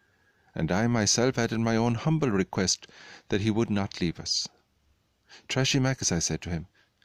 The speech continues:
"excellent man, how suggestive are your remarks! And are you going to run away before you have fairly taught or learnt whether they are true or not? Is the attempt to determine the way of man's life so small a matter in your eyes?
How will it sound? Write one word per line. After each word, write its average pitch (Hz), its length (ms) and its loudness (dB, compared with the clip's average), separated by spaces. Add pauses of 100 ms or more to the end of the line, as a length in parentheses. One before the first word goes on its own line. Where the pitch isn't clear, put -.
(200)
"excellent 110 540 0
man, 87 180 0 (220)
how 147 220 0
suggestive - 720 0
are - 100 -4
your 82 240 -2
remarks! 85 720 -6 (680)
And 101 160 2
are 113 160 2
you 135 140 2
going 110 220 2
to 101 100 0
run 98 180 2
away 101 300 2
before 110 500 0 (340)
you 110 120 4
have 107 120 4
fairly 113 380 2
taught 110 380 -2
or 92 60 2
learnt 101 440 0
whether 107 220 2
they 95 160 2
are 87 100 2
true 113 320 0
or 131 60 -2
not? 131 340 -4 (920)
Is 131 200 2
the 135 120 6
attempt 131 380 2
to 113 80 2
determine 104 520 2
the 92 100 2
way 98 180 2
of 92 140 2
man's 92 340 2
life 104 460 -2
so 139 240 2
small 135 420 2
a - 20 2
matter 120 380 0
in 120 140 2
your 110 180 2
eyes? 123 420 -2